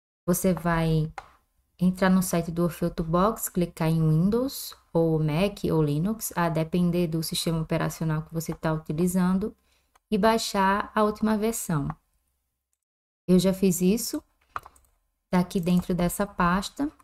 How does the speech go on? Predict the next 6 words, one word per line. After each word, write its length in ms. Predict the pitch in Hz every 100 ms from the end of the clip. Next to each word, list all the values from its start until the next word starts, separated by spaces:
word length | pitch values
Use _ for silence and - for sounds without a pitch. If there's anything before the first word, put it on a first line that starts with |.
| _ _ _ _ _ _ _ _
Depois 380 | 208 214 254 277
que 100 | -
você 300 | 254 262 247
fizer 680 | 240 233 190 196 185 180 185 _ _ _ _ -
o 160 | 180
download 840 | 170 190 196 185 175 170 156 160